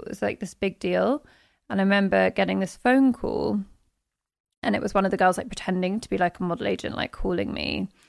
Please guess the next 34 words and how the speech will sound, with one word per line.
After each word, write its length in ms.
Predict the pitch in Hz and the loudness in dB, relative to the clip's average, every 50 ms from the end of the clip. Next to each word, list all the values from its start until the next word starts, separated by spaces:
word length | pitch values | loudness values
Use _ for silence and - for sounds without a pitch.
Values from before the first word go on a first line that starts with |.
| _ _ _ | _ _ _
And 80 | - 185 | -2 0
I 60 | 185 | 0
was, 160 | 180 180 - | 0 0 0
like, 160 | 214 - - - | -2 -2 -2 -2
ecstatic. 500 | - - - 185 180 - - - - - | -6 -6 -4 -4 -4 -4 -6 -8 -4 -4
Like, 180 | 185 - - | -4 -2 0
I'd 120 | 196 196 208 | -2 0 0
waited, 320 | 190 185 180 - - - | 0 -2 -2 -4 -4 -4
like, 160 | 180 180 - | -2 -2 -2
months 320 | 214 185 185 190 - - - | -2 -4 -4 -6 -8 -12 -12
and 100 | - 170 | -10 -8
hadn't 180 | 175 185 196 | -6 -6 -4
heard 280 | 175 202 180 175 - 190 | -2 0 0 2 2 0
anything. 440 | 185 180 175 - - 175 175 175 180 | -2 -2 -4 -6 -4 -4 -4 -4 -4
And 80 | 180 | -4
I 60 | 170 | -6
thought 320 | 165 - 190 185 180 - - | -6 -4 -4 -2 -2 0 -2
I 60 | 202 | -2
was, 160 | 185 175 - | -2 -2 -2
like, 100 | - - | -4 -2
getting 380 | - - - 180 180 180 175 180 | -2 -4 -4 -4 -4 -6 -6 -6
this 160 | 180 - - | -8 -10 -12
call 340 | - - - 180 175 175 170 | -10 -4 -2 0 0 0 -2
to 100 | - - - | -4 -8 -6
say, 220 | - - 175 170 | -4 -2 -2 -2
like, 120 | 170 - | -2 -4
"Can 120 | - - 190 | -6 -6 -8
you 40 | 180 | -6
come 200 | - 185 180 175 | -4 -6 -6 -6
to 80 | - 175 | -4 -4
London?" 380 | 175 175 175 170 180 175 175 | -4 -2 -2 -2 -2 -2 -2
And 100 | 175 180 | -2 -2
then, 100 | 175 170 | -2 -2
like, 300 | 175 180 - - - - | -2 -2 -4 -4 -8 -12